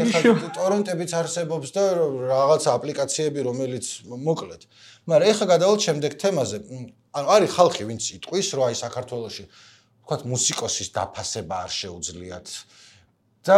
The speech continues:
Speaker 1: პარალელურად ლაპარაკობენ, რომ ყველაფერი, რასაც მუსიკოსი გააკეთებს, ან ფოტოგრაფი გააკეთებს, ან მწერალი დაწერს, ან რაღაცა,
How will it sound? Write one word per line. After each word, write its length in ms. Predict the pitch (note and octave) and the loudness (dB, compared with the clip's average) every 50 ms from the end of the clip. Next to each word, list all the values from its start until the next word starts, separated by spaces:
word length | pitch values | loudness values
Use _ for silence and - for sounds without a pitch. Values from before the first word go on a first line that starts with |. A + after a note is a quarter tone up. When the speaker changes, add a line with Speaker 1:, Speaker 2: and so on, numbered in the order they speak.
| G#3+ G#3 | 8 8
Speaker 1:
პარალელურად 640 | G#3 G#3 - C#3+ D3 D3+ D3+ D3+ D3 C#3+ C3+ B2+ A#2+ | 6 4 4 6 8 8 6 6 4 4 2 2 2
ლაპარაკობენ, 560 | C3 C3+ C3+ C#3 C#3 C3+ C3+ D3 C#3+ C3+ D#3 | 2 2 2 2 2 2 0 -2 -2 0 2
რომ 140 | D#3+ - B2 | 2 2 0
ყველაფერი, 420 | B2 C#3 C#3 C#3 C3 C3 C3 B2+ A#2 | 0 0 0 0 0 -2 -2 -4 -4
რასაც 240 | A#2 A2 C3 A2 | -4 -6 -8 -8
მუსიკოსი 480 | A#2 B2 A#2+ - - B2+ C3 A2+ - - | -8 -8 -8 -8 -8 -6 -8 -8 -8 -6
გააკეთებს, 440 | G2+ A#2 A2+ G#2+ G2+ G#2 G#2 G#2 - | -4 -4 -4 -4 -6 -8 -10 -8 -8
ან 80 | B2 A#2 | -8 6
ფოტოგრაფი 540 | - B2+ B2 - A2+ G2+ A2+ A2 G#2 - A#2 | 8 8 10 10 8 6 4 2 -6 -8 -10
გააკეთებს, 560 | G2 A2 G#2+ G#2+ G#2+ - G#2 - - G#2+ - - | -8 -6 -6 -6 -8 -10 -14 -14 -14 -12 -8 -4
ან 140 | A#2 A2 | -4 -4
მწერალი 500 | A2 G2+ - - A#2+ A#2+ A2+ A2+ A2 A2 | -4 -6 -6 -2 0 2 2 2 0 -2
დაწერს, 400 | F#2+ G#2+ G#2 G2+ G2 G#2 G#2 - | -6 -10 -10 -12 -12 -12 -12 -10
ან 140 | - A2+ A2 A2 | -10 -10 -6 -4
რაღაცა, 380 | B2+ B2+ A#2+ A#2 - - A3+ | -4 -2 -2 -4 -2 0 0